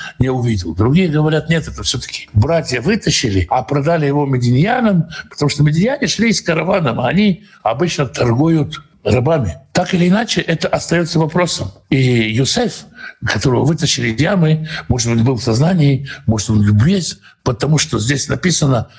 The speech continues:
скорее всего, вытащили его уже как тушку, он без сознания в этом случае. И он потом, может быть, не знает, потому что дальше он будет в, э, в тюрьме, в Египте, говорить: «Гунав, гунавти», похищением похищенные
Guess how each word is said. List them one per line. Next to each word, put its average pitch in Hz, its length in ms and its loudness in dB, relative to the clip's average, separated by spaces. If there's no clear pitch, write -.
скорее 147 280 -2
всего, 120 220 0
вытащили 113 520 0
его 117 180 0
уже 113 180 2
как - 220 -6
тушку, 117 420 0
он 107 180 0
без 110 260 2
сознания 123 460 0
в 92 60 -2
этом 95 200 -2
случае. 135 600 0
И 127 60 -2
он 160 180 2
потом, 175 280 0
может 165 180 2
быть, 156 200 -2
не 143 160 2
знает, 165 580 0
потому 143 300 0
что 131 160 -2
дальше 156 420 -2
он 151 320 2
будет 131 480 2
в, 101 760 2
э, 113 160 2
в 98 100 -2
тюрьме, 156 720 2
в 98 100 -2
Египте, 107 440 0
говорить: 120 420 0
«Гунав, 147 460 2
гунавти», 151 420 0
похищением 139 680 -2
похищенные 127 800 -2